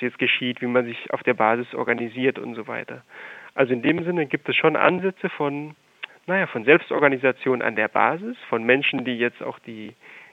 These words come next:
diese Republik auch ernst nehmen und so. Also in dem Sinne, finde ich, ist es auch nicht irgendwie etwas rein Symbolisches oder es sind auch nicht nur rein taktische Bewegungen in der institutionellen Politik.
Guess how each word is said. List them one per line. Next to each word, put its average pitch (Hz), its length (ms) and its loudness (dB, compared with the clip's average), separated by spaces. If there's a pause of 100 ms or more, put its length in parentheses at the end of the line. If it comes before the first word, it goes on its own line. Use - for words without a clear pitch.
(160)
diese 123 200 -6
Republik 120 460 -4
auch - 140 -6
ernst 123 360 0
nehmen 180 220 -2
und 180 160 -6
so. 185 140 -4
Also 127 160 -2
in 120 80 -4
dem 135 160 -2
Sinne, 151 320 -2 (560)
finde 156 180 -2
ich, - 60 -8
ist 160 160 -2
es 139 240 -6
auch - 100 4
nicht 147 220 0
irgendwie 127 400 -4
etwas 117 340 -2
rein 127 500 2 (420)
Symbolisches 135 720 0
oder 117 320 -4
es 113 100 -10
sind 123 160 -10 (200)
auch - 120 -14
nicht - 340 -10
nur 123 160 -2
rein 123 380 0 (580)
taktische - 440 2
Bewegungen 123 520 -2
in 113 80 -6
der 120 100 0
institutionellen 113 680 -6
Politik. 110 460 -12